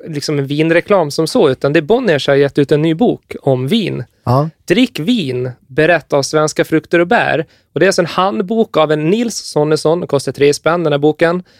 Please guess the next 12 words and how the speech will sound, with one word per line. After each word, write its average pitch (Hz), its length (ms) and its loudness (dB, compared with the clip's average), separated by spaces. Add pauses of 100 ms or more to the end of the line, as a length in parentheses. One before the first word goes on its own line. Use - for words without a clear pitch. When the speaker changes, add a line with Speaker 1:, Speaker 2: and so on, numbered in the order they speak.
(200)
Speaker 1:
Då 170 180 0
står 247 180 0
det 214 60 4
så 208 100 0
här 214 220 2
att 151 160 -2
fruktvinet 214 840 2
är 165 240 0
en 160 140 -2
angenäm, 226 680 0
stärkande 170 500 0
dryck. 208 480 -4